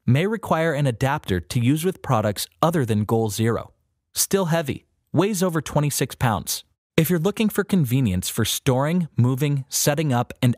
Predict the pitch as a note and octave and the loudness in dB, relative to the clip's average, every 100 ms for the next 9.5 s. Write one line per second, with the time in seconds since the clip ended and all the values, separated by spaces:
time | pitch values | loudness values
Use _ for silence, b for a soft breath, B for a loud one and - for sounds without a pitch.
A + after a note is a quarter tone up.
0 | - C3+ - F#3 F3 A2+ A2+ - D#3+ D3+ | 0 -2 -2 0 0 0 -2 0 -2 -2
1 | - B2 - C#3+ C#3 - A#2+ - A#2 A#2+ | 0 0 0 0 0 0 -4 0 0 0
2 | C#3 D3 - G#2+ B2 C3 D3+ D#3+ F3+ - | 0 -2 -2 0 0 0 0 0 -2 -4
3 | - - C3+ A#2+ D3 G3+ C3+ B2 B2+ B2 | -12 -2 -2 2 0 0 0 0 0 -2
4 | - B2 C3+ G2 F2+ G2 G#2 F2+ D3+ F#3+ | -2 0 0 -2 -2 0 0 2 0 0
5 | D3+ - B2+ C3+ - G2+ F2+ G2+ G#2 B2 | -2 -2 -2 -2 0 0 0 0 2 2
6 | F3+ - E3 D#3 - D3 C#3 - A2+ A2 | 0 -2 -2 -2 -2 0 0 -2 0 0
7 | A#2 C#3 C#3+ D#3 - C3 - D#3+ A3 A3 | 0 0 0 -2 0 -2 0 0 2 0
8 | E3 E3+ C3 D3 D#3 E3+ - D3 C3 - | -2 -2 0 0 0 -2 -2 -2 -2 0
9 | G#2 - D2 G1+ - | 0 -2 -6 -6 -8